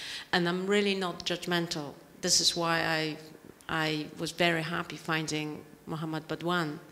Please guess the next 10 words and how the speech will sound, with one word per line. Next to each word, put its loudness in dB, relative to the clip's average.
in, 0
in 2
his 2
way 2
out, 0
because 0
he's 4
the -2
light, 2
really. -2